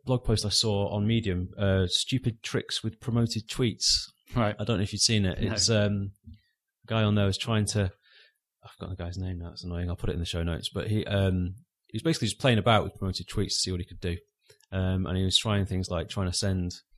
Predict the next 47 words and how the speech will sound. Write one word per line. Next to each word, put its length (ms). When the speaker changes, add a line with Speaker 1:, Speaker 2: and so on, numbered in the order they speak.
Speaker 1:
individual 440
messages 580
to 120
his 280
work 220
colleagues 380
and 80
things 200
like 100
that, 260
you 100
know, 160
like, 160
you 120
know, 60
"You 200
owe 40
me 140
ten 180
quid," 220
or 40
whatever, 280
and 120
that 100
Speaker 2:
Mm. 40
Speaker 1:
sort 140
of 80
thing. 140
Um, 520
and 140
it, 80
it 100
was 100
good. 220
The 60
reason 240
that 140
I 40
liked 280
it 40
on 100
two, 220
two 160
counts, 320
one 160
was 180
that 200